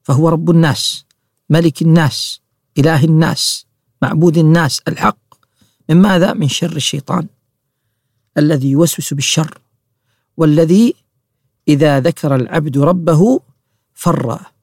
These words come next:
وهرب واختفى وانتهى أمره،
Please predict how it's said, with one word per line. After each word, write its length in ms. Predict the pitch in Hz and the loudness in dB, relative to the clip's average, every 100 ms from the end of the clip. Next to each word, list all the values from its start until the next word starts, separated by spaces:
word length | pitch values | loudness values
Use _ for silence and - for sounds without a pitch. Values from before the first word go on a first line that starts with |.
| _ | _
وهرب 640 | 147 127 131 170 120 117 - _ _ - | -4 -2 0 0 -2 -6 -10 _ _ -12
واختفى 520 | 151 - 185 147 123 - _ _ _ _ _ - | -8 -2 0 0 -4 -6 _ _ _ _ _ -10
وانتهى 1080 | 151 190 - _ _ _ - 131 135 - - | -4 -2 -4 _ _ _ -4 -2 -2 -2 -4
أمره، 280 | 82 76 - | -4 -4 -6